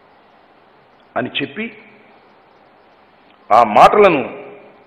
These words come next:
నిజమైన రీతిలో అమలు చేసి అర్థం చూపినటువంటి పాలన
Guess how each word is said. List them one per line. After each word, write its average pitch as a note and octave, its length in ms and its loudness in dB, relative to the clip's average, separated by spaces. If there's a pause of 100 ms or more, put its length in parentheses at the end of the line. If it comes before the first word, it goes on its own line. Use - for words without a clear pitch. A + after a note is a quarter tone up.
(880)
నిజమైన B3+ 540 4
రీతిలో F#3 600 0 (840)
అమలు E3 360 -4
చేసి D3+ 440 -12
అర్థం G3+ 300 -4 (100)
చూపినటువంటి A#2 560 -10
పాలన F#2 560 -6